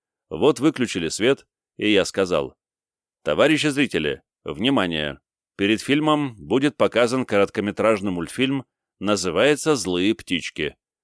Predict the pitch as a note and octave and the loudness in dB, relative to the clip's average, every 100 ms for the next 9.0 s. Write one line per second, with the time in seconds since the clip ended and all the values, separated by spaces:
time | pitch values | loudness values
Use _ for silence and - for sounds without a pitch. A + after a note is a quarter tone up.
0 | _ _ - D#2+ E2+ G#2+ C#3 C#3+ - C#3 | _ _ -4 0 2 2 2 2 2 0
1 | E2+ D2+ C#2 C#2+ - _ _ _ _ _ | 0 -4 -4 -6 -6 _ _ _ _ _
2 | _ _ - D2+ - C#3 C3 B2 G#2+ - | _ _ -2 -2 2 2 2 2 2 2
3 | G2+ - A2 C3+ C#3+ G2+ G2+ G#2 G#2 G2+ | 0 0 -2 0 2 2 2 0 0 -2
4 | F#2 - G2+ E2 B1+ - _ E2+ G2+ - | -2 -2 0 0 -2 -12 _ -4 -2 2
5 | G#2+ G#2+ G#2 G2 G2+ G#2 F2+ G2 E2 C#2+ | 0 0 -4 -4 -4 -4 -4 -4 -4 -6
6 | D2 C#2 C2 - _ C3+ D#3+ G2 D2+ C#2 | -6 -6 -8 -12 _ -4 0 0 0 -2
7 | C#2+ - _ _ _ _ G#2 D#3+ C#3+ A#2+ | -10 -12 _ _ _ _ 0 0 0 0
8 | A#2 A2 G#2 G2+ A#2+ A2+ E2 - C#2+ C#2 | 2 4 2 2 2 2 0 -4 -8 -8